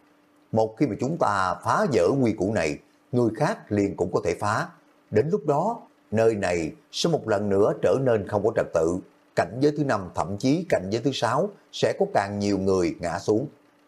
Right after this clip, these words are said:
Quyển Cơ không có miễn cưỡng, chỉ nghiến răng nói, "Vậy ta tự một mình đi." Nam tử anh Tuấn lắc đầu nói, Ngươi cũng không có thể đi, ngươi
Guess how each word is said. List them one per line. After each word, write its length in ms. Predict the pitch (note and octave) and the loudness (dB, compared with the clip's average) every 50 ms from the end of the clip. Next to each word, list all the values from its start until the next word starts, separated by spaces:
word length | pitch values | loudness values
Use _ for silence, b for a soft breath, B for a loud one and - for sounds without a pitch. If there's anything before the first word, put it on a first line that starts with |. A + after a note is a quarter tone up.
| _ _ _ _ _ _ _ _ _ - | _ _ _ _ _ _ _ _ _ -2
Quyển 280 | - G2+ G#2 G#2 - - | 0 0 2 0 -2 0
Cơ 320 | A#2+ A2 G#2+ G#2 G2+ F#2+ - - | 2 2 4 4 2 2 0 0
không 140 | B2 A2 | -2 -2
có 80 | A#2 A#2+ | 0 0
miễn 200 | G#2 F2+ G2 G#2 | -2 -2 -2 0
cưỡng, 320 | - F2 D#2 E2+ A2 C#3+ D#3 - - _ _ - | 0 2 2 2 0 -2 -4 -6 -12 _ _ -2
chỉ 200 | A2+ G2 F#2+ G#2 | -2 0 0 0
nghiến 320 | A#2+ B2+ C3 C#3 D#3 F3+ | 0 0 -2 -2 -2 0
răng 220 | D#3+ C#3+ G2+ F#2 E2+ | 0 -2 -2 0 0
nói, 280 | F2+ G2 G#2 C3 D3+ - - _ _ _ _ _ _ _ _ _ _ - | 0 0 0 0 -2 -6 -10 _ _ _ _ _ _ _ _ _ _ -8
"Vậy 580 | G2 G2 G#2+ F#2 F#2 F#2+ G2+ G#2+ G#2+ G#2 G#2 G#2 - _ _ _ - | -2 0 2 2 4 4 4 4 2 2 0 -2 -8 _ _ _ -2
ta 100 | C#3 B2 | -2 -2
tự 240 | - - F2 F#2+ G#2+ | 0 2 0 2 2
một 160 | G#2+ G2 F2 | 2 0 0
mình 200 | F#2+ F#2 F2 E2+ | 0 0 0 2
đi." 200 | F#2+ G2 G2+ G2+ - - _ _ _ _ _ _ _ _ _ _ _ _ _ _ _ - | 2 2 2 0 -4 -10 _ _ _ _ _ _ _ _ _ _ _ _ _ _ _ -4
Nam 220 | G#2+ G#2+ G#2+ G2+ F2 | -2 -2 -2 -2 0
tử 280 | - E2+ E2+ G2 A#2+ - | 0 2 2 2 2 0
anh 160 | - A2 F#2 E2+ | 0 -2 0 0
Tuấn 260 | - G#2 A#2+ D#3 F3 | 0 0 0 0 0
lắc 160 | E3 D3+ - - | -2 -2 -2 -2
đầu 100 | F2+ E2 | -2 0
nói, 300 | D#2+ F#2 G2+ A#2+ C#3 - - _ _ _ _ _ _ _ _ - | 0 0 0 0 -2 -6 -10 _ _ _ _ _ _ _ _ -2
Ngươi 340 | - B2 C#3+ D3 D3+ C3 - - - _ _ _ - | 0 2 4 4 2 0 -4 -8 -14 _ _ _ 0
cũng 220 | - - D3+ E3+ F3 | 0 0 0 0 -2
không 160 | - C#3 - | -2 -2 -2
có 60 | B2+ - - | -4 -6 -4
thể 100 | F#2+ A2+ | -2 0
đi, 260 | A#2 A2+ A2 G#2 - - - _ _ _ - | 2 2 2 0 -2 -8 -14 _ _ _ 2
ngươi 180 | F#3 G3 G3 | 2 2 2